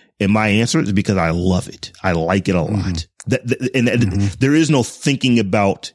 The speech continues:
Speaker 1: anything else. I got the car that I have and the one before it because I wanted it. It, you know, and, and that's really
Speaker 2: Mm-hmm.
Speaker 1: all the, the need that I have. In the back of my mind, however,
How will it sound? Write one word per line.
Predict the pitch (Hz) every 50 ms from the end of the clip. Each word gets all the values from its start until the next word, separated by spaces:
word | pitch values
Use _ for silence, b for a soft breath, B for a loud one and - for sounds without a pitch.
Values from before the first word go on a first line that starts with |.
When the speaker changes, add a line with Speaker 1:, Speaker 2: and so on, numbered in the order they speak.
| _ -
Speaker 1:
anything | - 139 127 117 104 - 120 110 104 104
else. | 98 82 76 - -
I | - 107 104 104
got | 87 82 110 117 123 -
the | 143 139
car | - - - 120 117 113
that | 104 110 101
I | 101 98 98
have | 95 113 120 131 143 139
and | 120 101
the | 101 98
one | 101 110 107 104
before | 95 90 - - 113 123 135 147
it | -
because | 110 110 - 113 92
I | 98 92
wanted | 85 82 92 - - 98 82 64 - -
it. | - _ _ _ _ _ _ _ _ _ _ - - -
It, | 76 98 104 -
you | - 107 95
know, | 92 92 90 90 92
and, | - 101 98 92 - - 101 - -
and | 117 101 107
that's | 110 - - -
really | 117 123 123 113 107
Speaker 2:
Mm-hmm. | 87 110
Speaker 1:
all | 113 113 113 104
the, | 104 101 95 B B B B B B
the | B 98
need | 104 107 104 90
that | 95 90
I | 92 90 87
have. | 92 113 104 90 73 - - _ B B B B B B B B B B -
In | 143 160 196
the | 208
back | 175 175 165 147 -
of | 135 117
my | 123 120 107
mind, | 104 110 127 147 165 175 180 151
however, | 135 104 101 95 92 85 82 80 85 82 -